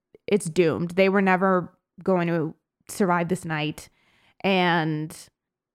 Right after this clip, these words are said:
there was really nothing that anybody could do. And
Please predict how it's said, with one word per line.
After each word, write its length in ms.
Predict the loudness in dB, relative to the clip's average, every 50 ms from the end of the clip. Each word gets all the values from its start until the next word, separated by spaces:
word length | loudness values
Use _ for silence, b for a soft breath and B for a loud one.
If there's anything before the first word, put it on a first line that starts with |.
| _
there 160 | 4 4 4 4
was 180 | 4 2 2
really 220 | 2 2 2 2 2
nothing 380 | 2 2 2 2 0 0 0
that 200 | 0 0 0 0
anybody 460 | 0 0 0 0 0 0 -2 -2 -4
could 180 | -6 -10 -16 -20 -6 -2
do. 460 | 0 0 2 2 2 2 2 0 -2 b b b b b b _ _
And 640 | 2 4 4 6 6 4 4 4 2 2 0 0